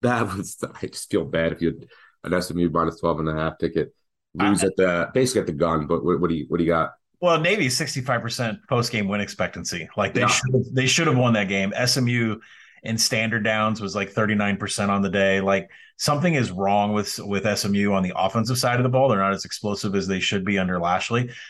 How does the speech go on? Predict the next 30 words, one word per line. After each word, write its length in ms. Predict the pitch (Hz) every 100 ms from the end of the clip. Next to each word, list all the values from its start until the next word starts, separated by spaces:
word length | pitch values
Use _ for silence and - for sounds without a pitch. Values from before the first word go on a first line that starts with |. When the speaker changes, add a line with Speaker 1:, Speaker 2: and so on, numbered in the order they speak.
| -
Speaker 2:
But 120 | 131
at 80 | 127
the 80 | 131
same 220 | 147 147
time, 300 | 131 143 147
like, 300 | 113 104 - _ _ _
this 180 | 143 139
is 140 | 170 -
two 300 | - 190 180
weeks 320 | 170 147 156
in 80 | 135
a 80 |
row 440 | 120 127 107 98 98
I've 160 | 110 110
seen 240 | - 127
defensive 420 | 120 123 127 127
coordinators, 760 | 123 123 120 104 95 92 95 - _ _ _ -
Tulsa 600 | 151 143 - 139 139 135 _ _ -
and 140 | 113
S 180 | 127 127
M 100 | 117
U, 200 | 123 113
say, 240 | - 107
"We 240 | 95 117 127
can't 260 | 160 127
replicate 560 | 120 123 113 104 110 98
what 200 | 107 107
Navy 360 | 104 104 98 98
is 140 | 87
doing." 340 | 98 90 78